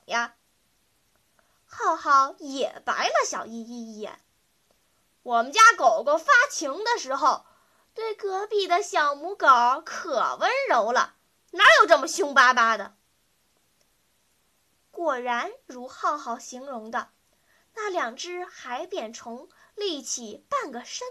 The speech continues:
子，左突右刺，活像放慢速度的武打片儿。这场战役持续了大概有四十多分钟，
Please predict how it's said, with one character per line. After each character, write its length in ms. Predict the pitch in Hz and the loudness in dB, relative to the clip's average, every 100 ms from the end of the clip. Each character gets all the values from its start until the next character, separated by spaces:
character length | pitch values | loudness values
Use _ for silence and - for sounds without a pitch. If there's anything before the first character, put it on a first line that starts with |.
| 539 | -14
子， 300 | - - - _ _ _ _ _ | -18 -18 -18 _ _ _ _ _
左 420 | _ 320 254 226 - | _ -10 -4 -2 -4
突 220 | - 554 571 554 - | -12 -10 -10 -10 -16
右 340 | 277 302 233 143 | -4 -2 -2 -6
刺， 400 | - 285 - _ _ _ _ _ _ | -14 -14 -16 _ _ _ _ _ _
活 280 | _ 294 294 | _ -4 -4
像 380 | 349 392 320 294 | 0 2 2 0
放 320 | - 415 320 | -6 -4 -2
慢 240 | 339 311 320 | -2 -4 -6
速 300 | - 359 285 | -12 -12 -10
度 180 | 269 | -10
的 360 | 254 233 233 - | 0 0 0 -4
武 220 | 269 294 494 622 | -14 -8 -6 -6
打 280 | - - - | -8 -12 -14
片 200 | 285 254 | -8 -8
儿。 180 | - _ _ _ _ _ _ _ _ _ _ _ _ | -8 _ _ _ _ _ _ _ _ _ _ _ _
这 220 | 453 381 | -4 -4
场 400 | 339 285 220 226 | -2 -2 -4 -4
战 340 | 392 302 262 269 | -4 -4 -4 -10
役 300 | 262 233 - _ | -16 -16 -20 _
持 340 | - - 247 302 | -18 -14 -14 -14
续 220 | 330 294 | -14 -8
了 140 | 240 | -6
大 240 | 320 285 262 | -6 -10 -8
概 240 | 302 254 | -6 -6
有 360 | 240 202 180 302 | -4 -6 -6 -12
四 360 | - - 640 494 | -20 -6 -4 -4
十 200 | 262 240 | -8 -10
多 160 | 233 | -10
分 240 | 233 226 220 | -10 -14 -14
钟， 260 | 240 233 | -14 -16